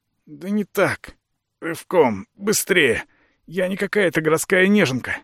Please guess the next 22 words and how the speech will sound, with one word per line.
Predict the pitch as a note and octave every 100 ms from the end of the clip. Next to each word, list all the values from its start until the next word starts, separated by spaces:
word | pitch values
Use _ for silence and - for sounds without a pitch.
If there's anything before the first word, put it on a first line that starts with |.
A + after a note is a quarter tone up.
| _
Рви, | - A3+ B3 A3
я | D3+
говорю! | C#3+ C#3+ B2+ - _ _ -
Рви!" | B3+ C4 C#4 C#4+ D4 D4+ D4 C#4+ C4+ B3+ A3+ G3+ G#3+ G#3+ G3 E3 C#3+ A#2 - _ _ _
Последнее | B2 G#2+ D3 C#3 B2 A#2+
слово | - B2 D#3 A#2 G2
заканчивается | F2+ A2 E3 D3 - C3+ A#2+ C3+
протяжным | - - C#3+ - G#3+ C#3+ D#3 D3
воем | B2 D#3+ F3+ B2+ G#2+
сквозь | - - C3 B2
сжатые | A2+ A2+ A#2+ D#3+ D#3+ D#3
зубы, | C#3 E3+ C3+ A2 - _ _ _ -
когда | B2+ C3 C3
я, | C#3 D#3+
следуя | B2 - D3 C3+ C3
её | B2 C3+ C3+
указаниям, | C3+ A2+ C3 B2+ D#3 A#2+ G#2+
буквально | G#2 G#2+ D3 C3 B2
срываю | - C3 C#3+ A#2 G2 E2+
с | -
неё | G#2+ G2+
доспех. | F2+ G2 - - -